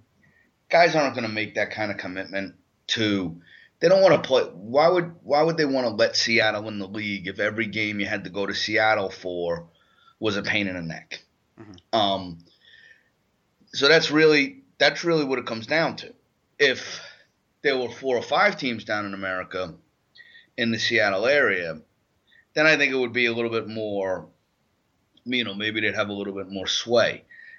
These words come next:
Speaker 1: And I, and I think really that that's the reason. But, you know, I, you, you see Cal plays, uh, U B C, and, and I, and I think that Saint Mary's tried to play U Vic, and, uh, and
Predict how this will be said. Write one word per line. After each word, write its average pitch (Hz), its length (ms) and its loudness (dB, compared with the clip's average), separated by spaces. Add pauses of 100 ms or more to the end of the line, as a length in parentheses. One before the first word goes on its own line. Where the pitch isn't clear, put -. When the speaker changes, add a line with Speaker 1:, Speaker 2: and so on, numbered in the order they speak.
Speaker 1:
And 156 120 2
I, 180 40 6
and 160 180 4
I 170 60 6
think 185 280 2
really 127 340 2
that 107 160 -6
that's 110 260 0
the - 80 -18
reason. 85 460 -14 (680)
But, 113 340 2 (600)
you 175 80 -6
know, 151 120 4
I, 143 200 6
you, 156 120 -8
you 151 180 -8
see 175 260 -6
Cal 143 400 2
plays, 127 500 0
uh, 110 520 -2 (1300)
U 131 160 0
B 123 180 2
C, 120 560 2
and, 90 320 -8
and 104 160 -6
I, 104 60 0
and 104 160 -2
I 113 80 -2
think 123 240 -6
that 117 120 -8
Saint 117 220 -2
Mary's 110 360 0
tried 110 220 2
to 101 60 -10
play 110 220 -2
U 107 200 -6
Vic, 113 460 0
and, 87 240 -10
uh, 80 360 -8 (840)
and 101 440 0